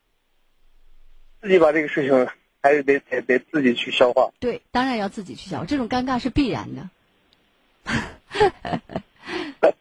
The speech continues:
Speaker 2: 是不是？
Speaker 1: 这个事情确实是有一些尴尬，
Speaker 2: 嗯。
Speaker 1: 所以我，因为我一直听您节目，我觉得您说的特别好。
Speaker 2: 嗯。
Speaker 1: 就，就，就，就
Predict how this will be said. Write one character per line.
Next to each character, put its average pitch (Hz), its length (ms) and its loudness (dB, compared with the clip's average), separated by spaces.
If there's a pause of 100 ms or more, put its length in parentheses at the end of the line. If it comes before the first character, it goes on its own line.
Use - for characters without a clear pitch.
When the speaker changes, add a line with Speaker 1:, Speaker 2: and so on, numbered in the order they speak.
(140)
Speaker 2:
是 - 180 -12
不 175 80 -10
是？ - 80 -20
Speaker 1:
这 190 80 4
个 185 80 4
事 - 240 2
情 202 140 2
确 214 200 2
实 196 160 -6
是 214 180 4
有 147 140 4
一 135 40 -4
些 143 120 4
尴 151 220 2
尬， 135 180 2
Speaker 2:
嗯。 175 60 -8
Speaker 1:
所 208 120 4
以 196 100 2 (340)
我， 190 180 2
因 233 100 4
为 240 120 8
我 208 100 8
一 240 140 2
直 208 100 -4
听 214 200 4
您 202 240 2 (140)
节 175 120 4
目， 185 180 4
我 156 120 4
觉 160 100 4
得 180 140 6
您 185 240 4
说 202 180 4
的 175 100 4
特 185 200 2
别 143 240 4
好。 - 160 -4 (100)
Speaker 2:
嗯。 151 320 -16 (1080)
Speaker 1:
就， 143 120 6
就， 143 240 4
就， 143 260 4 (260)
就 139 120 2